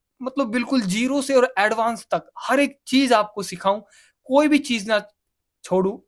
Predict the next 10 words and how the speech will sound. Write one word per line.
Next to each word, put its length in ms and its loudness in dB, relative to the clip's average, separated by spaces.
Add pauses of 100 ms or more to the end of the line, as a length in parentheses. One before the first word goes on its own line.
ऑपरेटर 480 2 (140)
कैसे 460 -2 (180)
मार्केट 360 0
को 120 -8
चलाते 420 0
हैं, 200 -8 (260)
हम 160 4
ऑपरेटर 440 4
के 120 -6
साथ 180 -4